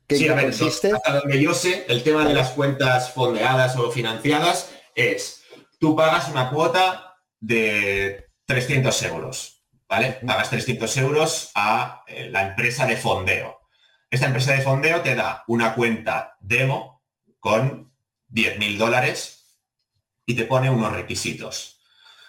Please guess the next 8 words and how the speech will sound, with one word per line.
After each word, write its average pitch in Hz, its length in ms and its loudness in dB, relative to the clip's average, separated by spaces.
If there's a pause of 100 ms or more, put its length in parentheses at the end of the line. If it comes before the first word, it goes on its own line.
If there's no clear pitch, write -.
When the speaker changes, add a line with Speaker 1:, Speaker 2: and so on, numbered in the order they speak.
(140)
Speaker 2:
Unos 110 160 2
requisitos 127 760 0
de 92 520 0
profits, - 460 -2
de 95 100 2
rentabilidad, 92 840 0 (680)
¿vale? - 480 -4
Mm, 90 640 -4